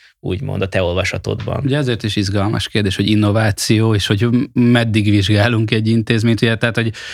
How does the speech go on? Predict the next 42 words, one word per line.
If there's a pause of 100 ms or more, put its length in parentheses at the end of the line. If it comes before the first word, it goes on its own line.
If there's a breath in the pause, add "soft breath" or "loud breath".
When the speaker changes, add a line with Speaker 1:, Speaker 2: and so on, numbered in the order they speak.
(140 loud breath)
Speaker 2:
á,
általában
ezekkel
a
demokratikus
innovációkkal
kapcsolatban
mindig, (120)
főleg
politikusok
oldaláról
az
az
érv
jön
fel,
hogy
hát
kísérletezünk,
ez
egy
kísérlet,
megpróbáljuk,
és
meglátjuk,
hogy
beválik-e, (380 loud breath)
és
hát
nyilván
valószínűleg (340)
azon
a
ponton
veszti
el
az
innováció
jellegét,
meg
egyáltalán
a,